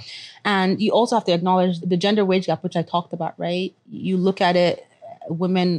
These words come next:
what women earn twenty percent less than men. You break it down by, by demographic, Latinas, Black women, Native American women, et cetera. And the statistics are just worse and worse as you go down the list. So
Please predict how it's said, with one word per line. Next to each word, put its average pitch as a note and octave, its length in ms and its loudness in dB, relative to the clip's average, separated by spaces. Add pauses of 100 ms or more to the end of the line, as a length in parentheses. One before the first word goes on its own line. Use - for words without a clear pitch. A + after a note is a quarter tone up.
what - 160 -2
women F#3+ 320 0
earn F3+ 180 0
twenty F3+ 200 0
percent E3+ 240 -2
less E3+ 140 -2
than F3 180 -4
men. F3 260 -2 (320)
You F3+ 100 2
break F3+ 280 2
it F3+ 100 0
down E3+ 280 2
by, E3 360 2
by E3 220 0
demographic, E3 840 0
Latinas, E3+ 920 0 (260)
Black F3 300 2
women, E3+ 380 2
Native E3+ 220 0
American E3+ 440 0
women, E3+ 300 0
et D#3+ 100 -4
cetera. A#3 420 2
And F3+ 240 -2
the F#3 80 -4
statistics F#3+ 600 -4
are F3 60 0
just E3+ 200 -4
worse F3 300 -2
and D#3+ 120 -2
worse E3+ 300 -2
as D#3+ 260 -2
you D#3+ 60 -4
go E3 220 0
down D#3 260 -4
the D#3 80 -10
list. F3 420 -8
So E3+ 320 2